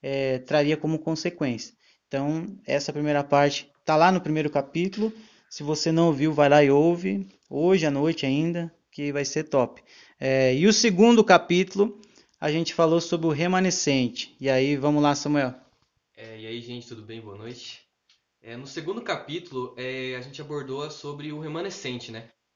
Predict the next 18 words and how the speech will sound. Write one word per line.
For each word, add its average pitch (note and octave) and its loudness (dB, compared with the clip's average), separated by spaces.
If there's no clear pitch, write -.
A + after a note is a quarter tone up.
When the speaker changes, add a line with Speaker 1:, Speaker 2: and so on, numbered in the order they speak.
Speaker 2:
E C3+ -20
a C#3+ -18
gente D#3+ -18
falou F#3 -10
muito F#3+ -10
também F3+ -8
nesse F3 -12
capítulo D#3+ -12
sobre D#3+ -10
Noé D3+ -6
e C3+ -12
como D3 -12
que D3+ -16
ele D3 -14
foi C#3+ -16
um B2+ -12
homem C#3 -12
que A2+ -14